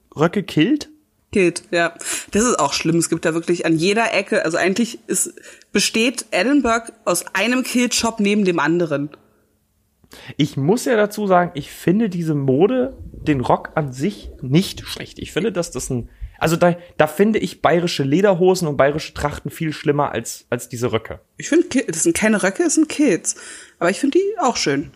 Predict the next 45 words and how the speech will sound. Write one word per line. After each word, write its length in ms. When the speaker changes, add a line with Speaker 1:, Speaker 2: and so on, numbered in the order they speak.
Speaker 2:
ja. 160
Und 260
es 80
Speaker 1:
Also 100
ich 60
Speaker 2:
laufen 140
Speaker 1:
würde 120
Speaker 2:
auch 40
Speaker 1:
mir 80
Speaker 2:
wirklich 200
Speaker 1:
eher 100
so 60
Speaker 2:
viele 200
Speaker 1:
ein 60
Speaker 2:
damit 260
Speaker 1:
Kilt 100
Speaker 2:
rum. 120
Speaker 1:
anziehen. 200
Ja, 80
das 160
will 100
ich 140
hoffen, 260
ehrlich 260
gesagt, 360
weil 100
das 140
ist, 240
so, 240
so 220
kennt 280
man 160
halt 160
Schottland. 460
Das 140
ist 180
Speaker 2:
Ja, 100
klar. 240
Speaker 1:
ein 60
Klischee 420
und 140
offenbar 320
auch 120
die 140
Wahrheit. 460